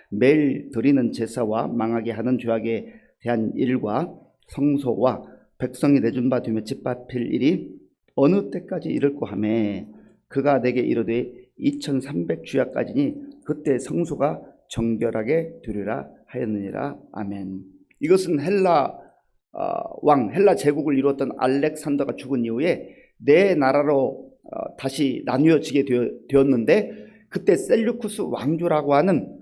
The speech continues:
그 왕조의 여덟 번째 왕이었던, 어, 안티오쿠스 에피파네스가 특별히 유대인들을 얼마나, 얼마나 학살했는지 모릅니다. 그리고 그들이 하나님을 섬기는 것을 방해했어요.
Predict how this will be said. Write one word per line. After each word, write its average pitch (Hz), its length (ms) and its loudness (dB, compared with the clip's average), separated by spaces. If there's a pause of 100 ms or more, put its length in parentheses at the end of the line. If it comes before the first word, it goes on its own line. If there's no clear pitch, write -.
(180)
그 170 300 4
왕조의 143 420 2
여덟 180 300 4
번째 170 240 0
왕이었던, 123 840 -2 (560)
어, - 360 -14 (320)
안티오쿠스 190 1000 0
에피파네스가 156 920 -2 (300)
특별히 - 420 -2
유대인들을 160 640 2
얼마나, 233 640 2
얼마나 170 360 0
학살했는지 165 640 -6
모릅니다. - 400 -12 (400)
그리고 165 720 2 (200)
그들이 151 480 2 (320)
하나님을 208 380 0
섬기는 165 420 -2
것을 123 240 -6
방해했어요. 123 680 -6